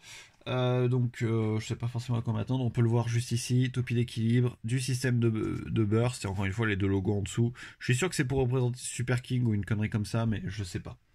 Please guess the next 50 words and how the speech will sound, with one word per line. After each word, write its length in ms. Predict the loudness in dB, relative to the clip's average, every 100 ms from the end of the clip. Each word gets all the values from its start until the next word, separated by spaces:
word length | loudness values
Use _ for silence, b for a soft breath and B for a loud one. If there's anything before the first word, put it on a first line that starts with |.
| B B B
King 220 | -2 2
Helios, 500 | 2 4 2 0 -8 B B B 0
zone 400 | 4 4 2 -4 _ -4
un, 220 | -4 -4 -2
balance. 720 | 0 0 0 -4 -6 -8 -10
Et 80 | -8
puis 100 | -8
on 80 | -8
va 120 | -8
s'unboxer 560 | -6 -6 -4 -6 -8
ça 340 | -6 -6 -8 -8 _
tout 80 | -8
de 120 | -4
suite. 480 | -4 -4 -6 -6 -4 -2 -2 -6 _ _ _ b b b b b _ _ 0
Et 120 | 2
donc 240 | 2 0
nous 80 | 0
voici 420 | 0 -2 -4 -4
avec 500 | -2 -2 -2 -4 -8 -8
notre 420 | -2 -2 -2 -4 -8 -6
King 260 | -2 0
Helios 560 | 0 4 4 4 0 -12 -6
au 140 | -2
complet, 540 | 0 0 -2 2 2 2
comme 140 | 0
d'habitude. 720 | 2 2 0 -2 -2 0 -2 -6 -8
On 100 | -4
va 100 | -2
retrouver 680 | -2 -4 -4 -2 0 0
le 160 | -2 -2
classique, 460 | -2 -4 -4 -6 -4
hein, 100 | -4
donc 220 | -4 -2
le 100 | -2
manuel 540 | 0 0 0 0 0
et 100 | 0
la 200 | 0 -2
feuille 180 | -2 -2
de 80 | -2
combo 320 | -2 0 0
ont 120 | 0
l'air 140 | -4 -4
similaires, 460 | -6 -4 0 0
donc 160 | -2 -2
on 20 |
va 80 | -2
pas 120 | 0
les 80 | 0
montrer, 400 | 0 -2 -2 -4
hein. 180 | -4